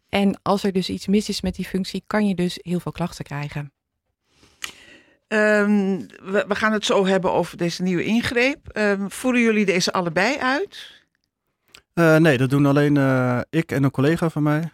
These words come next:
Speaker 3: We doen
Speaker 2: Ah.
Speaker 3: dat op de radiologie onder, eh, eh, begeleiding van de echo. Dus we doen het met de echo, eh, en dan, eh, behandeling.
Speaker 2: Oké, dan gaan we naar het eerste deel van de vragen.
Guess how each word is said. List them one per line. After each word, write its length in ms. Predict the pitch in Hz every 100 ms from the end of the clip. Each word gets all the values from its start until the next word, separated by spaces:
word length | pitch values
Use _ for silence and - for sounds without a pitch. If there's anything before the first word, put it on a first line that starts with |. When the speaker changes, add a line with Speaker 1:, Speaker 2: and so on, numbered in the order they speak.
| _
Speaker 3:
We 80 | 127
doen 80 | 135
Speaker 2:
Ah. 60 |
Speaker 3:
dat 120 | 135
op 120 | 135 -
de 80 |
radiologie 540 | 131 135 123 123 143 135
onder, 300 | 135 123 120
eh, 180 | 117 113 110 _ _
eh, 100 | 123 113 117
begeleiding 360 | 127 135 131 123
van 80 | 127
de 60 |
echo. 400 | 131 - 113 110 _
Dus 120 | - -
we 60 |
doen 80 | 123
het 80 | 120
met 100 | 120
de 60 | -
echo, 400 | 135 127 123 117
eh, 120 | 113 120 _ _ _ _
en 120 | - 117
dan, 280 | 117 113
eh, 140 | 107 107 _
behandeling. 520 | - 123 117 104 113 _ _ _ 233
Speaker 2:
Oké, 240 | 277 302 226 - - -
dan 80 | 226
gaan 160 | 233
we 60 | 214
naar 180 | 214 185
het 140 | 170
eerste 260 | - 233 190
deel 180 | 196 180
van 160 | 170
de 60 | 160
vragen. 500 | - 262 302 -